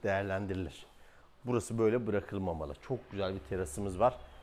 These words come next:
Kapı kapanmadan çıktın mı çıktın. <laughs> Güzel bir. Bak burada bir lavabo alanı var. Buraya ikinci bir mutfak yapılır. İkinci bir mutfak buraya yapılır.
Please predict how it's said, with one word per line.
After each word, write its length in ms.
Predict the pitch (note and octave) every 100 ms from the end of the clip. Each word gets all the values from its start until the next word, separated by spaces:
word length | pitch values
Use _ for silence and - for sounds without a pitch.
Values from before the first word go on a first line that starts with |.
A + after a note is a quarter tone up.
| -
Kapı 260 | - G#2+ -
kapanmadan 640 | A#2 A2+ A#2+ G2+ G#2 C#3+ C3+
çıktın 380 | - A#2 - A#2+
mı 120 | D3+
çıktın. 360 | - G#2 - - - - - -
<laughs> 320 | C#3 G#2 - - - -
Güzel 380 | F3 C3 A2+ A2
bir. 120 | D3 - - - - -
Bak 120 | A2+ -
burada 300 | D#3 B2 B2+
bir 40 |
lavabo 320 | A#2 A#2 A#2 A#2+
alanı 280 | A2+ G#2
var. 180 | G2 F#2+
Buraya 180 | C3 A#2
ikinci 320 | G#2+ A#2+ A2+
bir 40 | G#2+
mutfak 420 | F#2+ - A2 -
yapılır. 380 | F#2+ G2 - - - - - - - - - - -
İkinci 300 | B2 A2+ A2+
bir 60 |
mutfak 400 | G#2+ - C#3 -
buraya 220 | G#2+ A#2
yapılır. 380 | C3 - - -